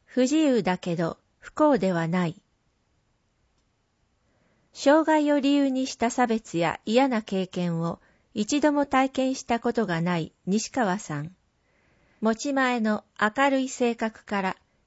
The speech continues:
現状を前向きに捉えています。できないことはかっこ悪いことではありません。障害のある人が心のバリアを外し、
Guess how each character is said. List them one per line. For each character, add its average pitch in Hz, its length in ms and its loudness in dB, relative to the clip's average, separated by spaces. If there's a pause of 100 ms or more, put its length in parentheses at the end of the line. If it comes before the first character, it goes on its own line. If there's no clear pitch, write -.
現 262 300 0
状 254 240 0
を 226 180 0
前 233 280 0
向 269 120 -2
き 247 180 -6
に 226 160 -2
捉 233 280 0
え 208 80 -2
て 180 160 -8
い 165 100 -4
ま 156 160 -6
す。 - 300 -20 (1600)
で 247 160 2
き 311 160 -2
な 277 120 2
い 208 120 -2
こ 190 160 -4
と 180 180 -2
は 165 240 -4 (100)
か - 140 0
っ 214 140 -4
こ - 80 0
悪 294 260 4
い 254 100 -2
こ 196 140 -8
と 202 160 -2
で 185 140 0
は 165 180 -2
あ 180 80 0
り 190 100 -2
ま 190 140 -2
せ 180 220 -6
ん。 160 140 -8 (720)
障 285 280 2
害 294 220 0
の 269 180 0
あ 262 100 0
る 214 100 -2
人 190 280 -4
が 165 220 -4 (260)
心 285 400 2
の 277 160 0
バ 262 160 2
リ 240 160 0
ア 175 120 -2
を 170 40 -6
外 185 300 -6
し、 - 300 -10